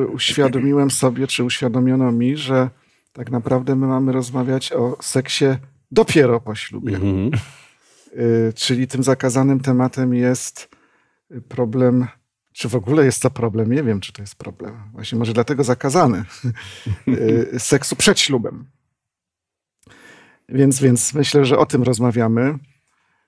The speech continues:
Speaker 1: Y, czy Kościół się powinien wtrącać?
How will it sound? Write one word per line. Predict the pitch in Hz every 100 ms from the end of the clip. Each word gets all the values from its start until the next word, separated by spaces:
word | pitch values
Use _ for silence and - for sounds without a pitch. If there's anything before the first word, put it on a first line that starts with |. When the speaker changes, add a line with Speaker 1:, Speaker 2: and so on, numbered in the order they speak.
| _
Speaker 1:
Y, | 123 127 127 120 120 - 131 - 123 -
czy | -
Kościół | - 135 - 123
się | 139
powinien | 139 127 123 135 131
wtrącać? | - 135 120 - 107 - -